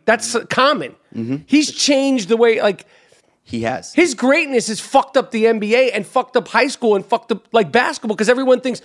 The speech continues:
Speaker 1: "Well, I could shoot the ball from
Speaker 2: It actually
Speaker 1: far."
Speaker 2: ruins youth basketball. Steph Curry, I, I always say this, Steph Curry ruins youth basketball. You, if we go to a park right now,
Speaker 1: It's ridiculous.
Speaker 2: the kids are shooting, like, N B A threes, jacking shots. It's, like, the worst thing you could do for your game.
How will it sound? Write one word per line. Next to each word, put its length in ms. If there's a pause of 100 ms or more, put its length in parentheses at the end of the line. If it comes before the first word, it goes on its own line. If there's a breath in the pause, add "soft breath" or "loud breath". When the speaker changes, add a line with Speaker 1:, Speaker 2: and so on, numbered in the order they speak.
(160 soft breath)
Speaker 1:
"Well, 400
I 120
could 160
shoot 280
the 80
ball 240
from 140
Speaker 2:
It 40
actually 200
Speaker 1:
far." 140
Speaker 2:
ruins 540
youth 200
basketball. 580
Steph 320
Curry, 180
I, 360
I 20
always 200
say 220
this, 140
Steph 240
Curry 180
ruins 420
youth 140
basketball. 380
You, 180
if 140
we 100
go 100
to 60
a 60
park 340
right 160
now, 160
Speaker 1:
It's 80
ridiculous. 640
Speaker 2:
the 80
kids 240
are 60
shooting, 400
like, 160
N 160
B 180
A 40
threes, 340
jacking 380
shots. 320
It's, 40
like, 120
the 100
worst 240
thing 160
you 60
could 140
do 140
for 140
your 100
game. 340